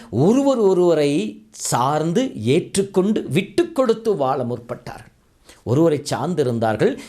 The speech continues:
ஏற்றுக்கொண்டார்கள், ஒருவர் ஒருவருக்காக அனைத்தையும் விட்டு விட்டு ஒருவர் ஒருவருடைய மகிழ்ச்சியிலே திளைத்திருக்க ஆசைப்பட்டார்கள். இப்படி வாழ்ந்ததினால்தான் அந்த குடும்பம் திருக்குடும்பமாக இருந்தது.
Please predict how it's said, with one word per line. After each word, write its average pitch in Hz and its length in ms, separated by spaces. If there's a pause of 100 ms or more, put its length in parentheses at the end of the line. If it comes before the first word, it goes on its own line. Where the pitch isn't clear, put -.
(160)
ஏற்றுக்கொண்டார்கள், 127 960 (180)
ஒருவர் 233 420
ஒருவருக்காக 165 800 (160)
அனைத்தையும் 202 640
விட்டு 220 340
விட்டு 202 640 (240)
ஒருவர் 190 380
ஒருவருடைய 196 680
மகிழ்ச்சியிலே 156 720 (260)
திளைத்திருக்க 139 640
ஆசைப்பட்டார்கள். 117 840 (320)
இப்படி 110 400
வாழ்ந்ததினால்தான் 113 1000 (140)
அந்த 107 260
குடும்பம் 139 420 (280)
திருக்குடும்பமாக 110 1080 (100)
இருந்தது. 107 760